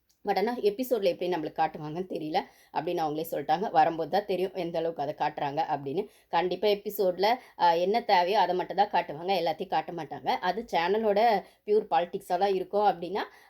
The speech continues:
ஆ, நம்ம இப்போ இந்த சிஸ்டர் சொன்ன இன்ஃபர்மேஷனையும் எடுத்துக்குவோம். அதுக்கப்புறம் எபிசோடையும் பார்ப்போம். எப்படி வந்து கட் பண்ணி <laughs> எடிட், எடிட் பண்ணி என்ன பேஸ்ட் பண்ணியிருக்காங்க அப்படிங்கிறத நம்ம எபிசோட்ல பார்ப்போம். ஓகேங்களா?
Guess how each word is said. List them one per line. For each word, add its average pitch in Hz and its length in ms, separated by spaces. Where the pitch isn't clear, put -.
ஆ, 226 180
நம்ம 202 420
இப்போ 226 420
இந்த 220 300
சிஸ்டர் 254 320
சொன்ன 202 220
இன்ஃபர்மேஷனையும் 202 720
எடுத்துக்குவோம். 202 440
அதுக்கப்புறம் 269 480
எபிசோடையும் 226 580
பார்ப்போம். 233 440
எப்படி 233 340
வந்து 226 520
கட் 180 240
பண்ணி 202 460
<laughs> - 100
எடிட், - 20
எடிட் 196 420
பண்ணி 190 320
என்ன 226 360
பேஸ்ட் - 280
பண்ணியிருக்காங்க 165 640
அப்படிங்கிறத 180 340
நம்ம 254 180
எபிசோட்ல 143 400
பார்ப்போம். 135 480
ஓகேங்களா? 147 340